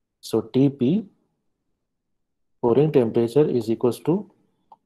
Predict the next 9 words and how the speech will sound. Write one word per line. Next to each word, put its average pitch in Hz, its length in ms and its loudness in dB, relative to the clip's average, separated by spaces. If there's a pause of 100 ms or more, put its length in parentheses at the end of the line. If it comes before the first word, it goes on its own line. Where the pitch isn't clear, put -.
(440)
melting 113 460 -2
temperature 143 480 2
plus 147 460 -2
one 117 260 0
hundred 120 600 -4
degrees 104 720 -8 (260)
given 117 280 -2
already. 104 480 -8 (640)
So 156 460 0